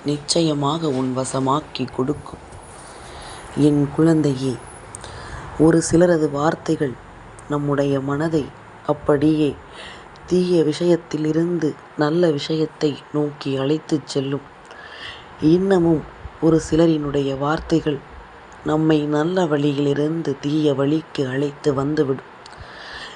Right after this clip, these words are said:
எதுவாக இருந்தாலுமே, நீ எப்படி ஏற்றுக்கொள்கிறாய் என்பதனை பொறுத்துதான் உன் வாழ்க்கையில் உனக்கான நம்பிக்கையை அது கொடுக்கும்.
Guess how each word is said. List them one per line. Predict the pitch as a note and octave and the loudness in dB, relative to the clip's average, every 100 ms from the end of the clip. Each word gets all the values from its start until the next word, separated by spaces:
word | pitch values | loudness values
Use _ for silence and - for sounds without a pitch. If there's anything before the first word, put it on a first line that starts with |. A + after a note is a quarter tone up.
| - | -8
எதுவாக | - C#3 C#3 C#3 D3 D#3 | 2 4 6 6 4 2
இருந்தாலுமே, | C#3+ C3 C#3+ D#3+ D#3 C3+ C3 C3+ C#3+ C#3 - - - - D3+ | 0 2 2 2 2 0 0 0 0 -4 -18 -20 -20 -12 0
நீ | D3+ D3 | 2 4
எப்படி | D3 D3 - F#3 E3+ C3+ | 2 0 -2 2 2 2
ஏற்றுக்கொள்கிறாய் | C#3+ D#3 - E3 - D3+ C#3+ C#3+ C#3+ C3+ B2 - - | -2 -4 -2 -4 0 0 2 0 -2 -2 -6 -14 -6
என்பதனை | D3 C#3+ C#3 C3+ C3+ B2+ - | -2 2 2 2 0 -4 -2
பொறுத்துதான் | D3+ D#3+ F#3 D#3+ D3 D#3 C3 - - - - - - - - - - - - - - - | 0 2 0 0 0 0 -2 -8 -20 -20 -20 -20 -20 -20 -20 -16 -16 -14 -16 -16 -12 0
உன் | C#3 C#3 B2+ | 2 2 0
வாழ்க்கையில் | C3+ C#3+ D3+ - D3 C3+ B2+ - - - | 0 2 0 -2 -2 0 -2 -4 -12 0
உனக்கான | C#3+ C#3+ C#3+ C#3 C3+ C3 B2 | 2 2 0 -2 0 0 -2
நம்பிக்கையை | B2+ C3+ D3+ D#3 - C#3+ C3 C3 A#2+ - | -4 -2 2 2 2 0 2 0 -2 -2
அது | C#3 C#3 | 0 0
கொடுக்கும். | - C#3+ D#3 - D#3 | 0 0 0 0 -4